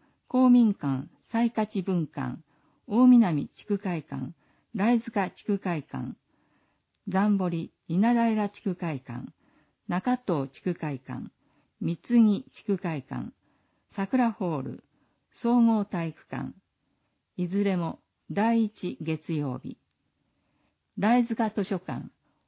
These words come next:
大南地区図書館、残堀稲平地区図書館、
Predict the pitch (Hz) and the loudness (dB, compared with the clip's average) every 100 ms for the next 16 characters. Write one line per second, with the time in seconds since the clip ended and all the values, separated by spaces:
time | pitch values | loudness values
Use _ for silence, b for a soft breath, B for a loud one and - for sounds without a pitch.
0 | - 226 247 247 233 220 214 - 208 202 | -4 4 6 6 6 2 0 -6 -6 -4
1 | 180 180 - - - - _ _ - 160 | -4 -6 -6 -8 -8 -12 _ _ -8 -2
2 | 202 196 180 165 - 170 190 226 233 226 | 0 2 0 -2 -4 -2 0 2 2 2
3 | 220 208 - 208 202 175 180 - 143 - | 0 -2 -4 -6 -4 -4 -4 -6 -8 -10